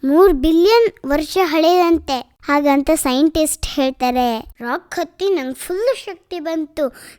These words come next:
ನನ್ ಕೈ ಕಾಲೆಲ್ಲ ಗಟ್ಟಿ ಆಯ್ತು. ಆಮೇಲೆ ನಾನಲ್ಲಿ ಕೆಂಪೇಗೌಡ ಗೋಪುರನ ನೋಡ್ದೆ. ಅಲ್ಲಿ ಕುತ್ಕೊಂಡು ಕೃಷ್ಣನ್ ತರ ಡ್ಯಾನ್ಸ್ ಮಾಡ್ದೆ. ತುಂಬಾ ಖುಷಿ ಆಯ್ತು.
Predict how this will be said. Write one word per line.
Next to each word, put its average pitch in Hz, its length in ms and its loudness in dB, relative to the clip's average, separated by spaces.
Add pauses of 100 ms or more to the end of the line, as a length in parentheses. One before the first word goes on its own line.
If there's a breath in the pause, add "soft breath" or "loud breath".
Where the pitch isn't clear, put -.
ನನ್ 262 180 -8
ಕೈ 262 220 -6
ಕಾಲೆಲ್ಲ 302 460 -6
ಗಟ್ಟಿ 247 460 -10
ಆಯ್ತು. 392 680 -8
ಆಮೇಲೆ 370 460 8
ನಾನಲ್ಲಿ 269 960 0 (100)
ಕೆಂಪೇಗೌಡ 349 840 4
ಗೋಪುರನ 285 840 2
ನೋಡ್ದೆ. 427 460 8
ಅಲ್ಲಿ 339 460 2
ಕುತ್ಕೊಂಡು 269 600 -2
ಕೃಷ್ಣನ್ 339 580 -2
ತರ 240 200 -2 (100)
ಡ್ಯಾನ್ಸ್ 269 540 -2
ಮಾಡ್ದೆ. 247 760 -2 (180)
ತುಂಬಾ 254 520 0
ಖುಷಿ 330 380 0
ಆಯ್ತು. 269 680 0